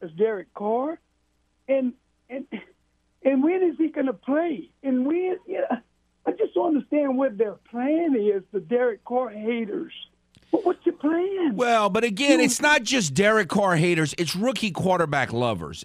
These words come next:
Speaker 2: And look, I understand,
Speaker 1: Yeah.
Speaker 2: like, if they're, if, if, if the Saints were drafting number two or number three or number four,
Speaker 1: Yeah,
Speaker 2: and they, and they
Speaker 1: sure.
Speaker 2: thought Marcus Stroud was really good, I'd be okay. I'd be, but,
Speaker 1: Yeah,
Speaker 2: but, but,
Speaker 1: you have
Speaker 2: but
Speaker 1: to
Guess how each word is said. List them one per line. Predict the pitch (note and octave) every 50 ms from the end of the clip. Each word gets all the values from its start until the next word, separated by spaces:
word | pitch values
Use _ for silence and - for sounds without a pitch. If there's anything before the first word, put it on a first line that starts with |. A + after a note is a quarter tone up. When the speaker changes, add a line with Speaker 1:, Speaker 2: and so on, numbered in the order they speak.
| - -
Speaker 2:
And | E3+ F#3+ G#3
look, | A#3 A#3+ G3+ D3 B2 - _ -
I | F3 G3 A3+ B3
understand, | C4 B3+ A#3+ G#3+ E3+ - - - - G#3 G#3 G#3+ G#3+
Speaker 1:
Yeah. | G3+ F#3
Speaker 2:
like, | F3 D#3+ D3 D3+ E3 F3 - -
if | G3 F#3+ F#3+ -
they're, | F3+ A#3 C4 C#4 C#4+ B3 - _ -
if, | A3 G3+ D3 - G#3+ G#3+
if, | A#3 A#3 F3+ - - -
if | - G#3 G3 D#3 D3+
the | F#3 F3+
Saints | - - - C4 C4 D4+ D#4 A#3+ G3+ -
were | A3+ G#3+ G3
drafting | E3 C3+ C3 C#3+ D#3+ F#3 G3 G3 G3 F#3+ - - - F3 E3 E3 D#3+
number | D#3+ D#3+ D#3 C#3+ C#3+ A#2
two | - - - - - B3 A#3 A3 A3 G#3+ G3+ F3
or | D3
number | D#3+ D#3 C#3+ C3 C3+
three | B2+ - - G3 F#3+ G#3 G#3 G3+ G3+ F3+
or | C3+ C#3+
number | D#3+ D#3 D3 C#3+ C3+ B2+
four, | - - - - A3+ A3 G#3 F#3+ F#3 F#3+ F#3+ G3 D#3+ - - - -
Speaker 1:
Yeah, | - C#5 C5+ -
Speaker 2:
and | F#3+ F#3 F3
they, | G#3+ A3+ -
and | G#3+ G#3 G3 E3
they | A3 A#3+ C#4+ -
Speaker 1:
sure. | C4+ A#3+
Speaker 2:
thought | G#3 A#3 A#3 A#3+ - -
Marcus | F#3 F#3+ G3+ G#3+ - G#3+ F#3 D3
Stroud | - - - G3 G3+ G3+ G#3 G#3 G3
was | G3 F3+ D#3 D#3+
really | F#3 G#3 G#3+ G#3+ G#3
good, | E3+ F3+ G#3 G#3+ G#3+ G#3
I'd | G3+ G#3 F#3+
be | G#3 A3+ A3+
okay. | A3+ A#3+ G#3+ F#3+ G#3+ G#3 G#3+ A3+ A3+
I'd | A3+ A3+ G3
be, | A#3 G3 - - - - - - -
but, | - D5 A4+
Speaker 1:
Yeah, | - - - G3+
Speaker 2:
but, |
but, | A#3
Speaker 1:
you | -
have | G#4
Speaker 2:
but | - C#4+ -
Speaker 1:
to | -